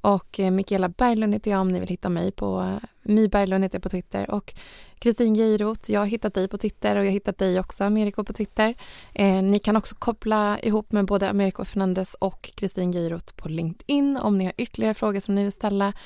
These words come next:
Och så måste ni såklart följa S C B också på samtliga kanaler för att få dem den, både råd och tips. Eh, och jag tyckte det var så bra tips som du sa, Kristin, med den här snurran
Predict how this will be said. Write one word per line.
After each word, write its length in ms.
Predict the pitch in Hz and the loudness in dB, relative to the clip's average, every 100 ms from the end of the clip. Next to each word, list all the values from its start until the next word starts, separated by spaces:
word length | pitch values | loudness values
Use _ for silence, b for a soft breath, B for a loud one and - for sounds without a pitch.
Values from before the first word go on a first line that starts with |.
| B | B
Och 220 | B - | B 0
så 60 | 220 | 4
måste 260 | 233 - 185 | 4 4 -2
ni 100 | 170 | -4
såklart 640 | - - - 226 196 - | -4 -6 0 2 2 -2
följa 260 | - - | -6 -6
S 160 | - - | -6 -6
C 100 | 196 | -6
B 200 | 185 98 - B B B - | -4 -6 -8 B B B -10
också 360 | - - - - | -8 -4 -4 -4
på 280 | - - - - - | -6 -4 -4 -6 -8
samtliga 640 | - 196 185 - 214 - - - | -4 -2 -2 -4 -6 -6 -10 -14
kanaler 460 | - 202 202 208 - | -2 0 0 -2 -8
för 140 | - 202 | -6 -6
att 80 | - | -4
få 200 | - 190 | -2 0
dem 220 | 190 208 | 0 0
den, 200 | 196 190 294 - 214 - | -2 -2 -8 -16 -8 -6
både 280 | 196 208 269 | -2 0 2
råd 300 | 269 262 247 | 2 0 -2
och 80 | - | -2
tips. 480 | 226 - - - B B B B | -4 -4 -8 -8 B B B B
Eh, 120 | 202 - | -2 2
och 80 | 240 | 0
jag 120 | 269 | 0
tyckte 200 | 247 214 | -4 -6
det 20 | |
var 60 | 214 | -4
så 240 | - 233 | -2 -2
bra 160 | 190 208 | -2 -4
tips 200 | 202 - | -4 -2
som 140 | 202 | 0
du 100 | 208 | 0
sa, 140 | 208 185 | -2 -6
Kristin, 360 | - 190 190 | -6 -4 -2
med 100 | 185 | 0
den 60 | 190 | 0
här 80 | 190 | 0
snurran 540 | - 233 220 - 208 | -2 0 0 -2 -6